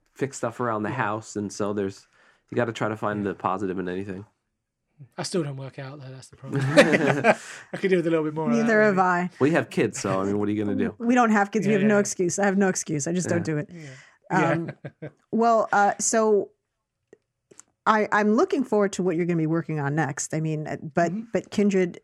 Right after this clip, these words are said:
Speaker 3: still hasn't got its release there, so I'm assuming you still have a bit more time with
Speaker 2: Yeah,
Speaker 3: that.
Speaker 2: I mean, the,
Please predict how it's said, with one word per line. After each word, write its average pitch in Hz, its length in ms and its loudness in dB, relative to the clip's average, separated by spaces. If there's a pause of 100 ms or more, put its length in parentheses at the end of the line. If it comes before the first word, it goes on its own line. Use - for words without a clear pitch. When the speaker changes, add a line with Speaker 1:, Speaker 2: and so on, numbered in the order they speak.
Speaker 3:
still - 300 0
hasn't 185 220 0
got 165 140 -2
its 160 200 -8
release 160 340 -2
there, 147 220 -4
so - 140 -6
I'm 160 120 -6
assuming 156 400 -6
you 160 60 -4
still 175 200 -4
have 160 320 -4 (340)
a 185 60 0
bit 175 240 -2
more 160 160 0
time 151 600 -4 (480)
with 175 100 0
Speaker 2:
Yeah, 160 180 0
Speaker 3:
that. 147 120 2
Speaker 2:
I 175 60 0
mean, 175 140 0
the, 170 80 -2